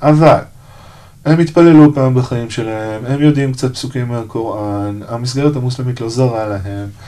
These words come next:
הם חוגגים חגים, אין הרבה חגים באסלאם, הם חוגגים את החגים המוסלמים כחגים משפחתיים, מאוד דומה ל-, למסורתיות בישראל. אז זה לא שהאסלאם יצא אי פעם,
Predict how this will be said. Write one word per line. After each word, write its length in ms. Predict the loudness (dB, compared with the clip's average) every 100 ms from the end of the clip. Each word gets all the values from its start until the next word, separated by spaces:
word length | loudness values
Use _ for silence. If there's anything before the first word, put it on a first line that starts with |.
| -20 -20 -12 -4
הם 120 | -2
חוגגים 460 | 0 2 2 2 0
חגים, 500 | -4 0 2 4 2 -6 -16 -18 -18 -18 -14 0 4 4 2 -4
אין 80 | -8
הרבה 180 | -6 -6
חגים 320 | -6 -8 -8
באסלאם, 300 | -10 -12 -18 -20 -20 -20 -20 -20 -16
הם 100 | -10
חוגגים 420 | -8 -4 -2 -2
את 80 | -2
החגים 360 | -6 -4 -4
המוסלמים 480 | -4 -8 -8 -8 -8
כחגים 440 | -10 -10 -8 -8 -8
משפחתיים, 720 | -10 -10 -8 -6 -6 -6 -8 -12
מאוד 200 | -6 -4
דומה 200 | -4 -4
ל-, 240 | -6 -8 -10
למסורתיות 880 | -10 -10 -10 -6 -6 -4 -4 -6 -6
בישראל. 540 | -8 -6 -8 -10 -12 -14 -20 -20 -20 -20 -20 -20 -14 -4
אז 220 | -4 -4
זה 180 | -2 -2
לא 100 | 0
שהאסלאם 440 | 0 0 2 0
יצא 540 | 0 -2 -4 -2 -2 -2
אי 200 | -6 -10 -8
פעם, 300 | -10 -10